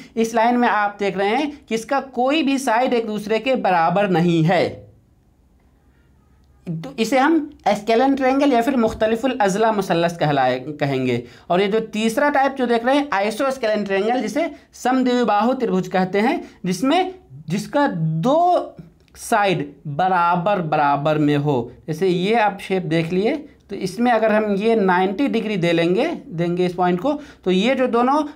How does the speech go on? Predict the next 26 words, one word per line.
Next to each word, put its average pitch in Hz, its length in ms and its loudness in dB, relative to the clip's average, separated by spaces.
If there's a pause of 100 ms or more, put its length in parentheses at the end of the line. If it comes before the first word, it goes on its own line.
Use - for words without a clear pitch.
(120)
पैंतालीस, 233 460 2
पैंतालीस 196 440 2
डिग्री 160 260 2
का 160 120 2
होगा, 151 460 2 (200)
मीन्स 226 260 -2
के। 320 380 -2 (920)
और 185 100 2
एक 220 200 0
ये 220 140 2
भी 233 120 2
हम 262 140 2
जानते 240 300 2
हैं 254 160 0
कि 233 80 -4
जब 196 240 -2
भी 285 280 0 (160)
जो 190 80 2
हाइपोटेन्यूस 208 800 -2
होता 185 260 -2
है 214 140 0
या 220 60 0
जो 190 160 0
वित्र 226 360 -2
होता 180 320 0
है, 233 260 -2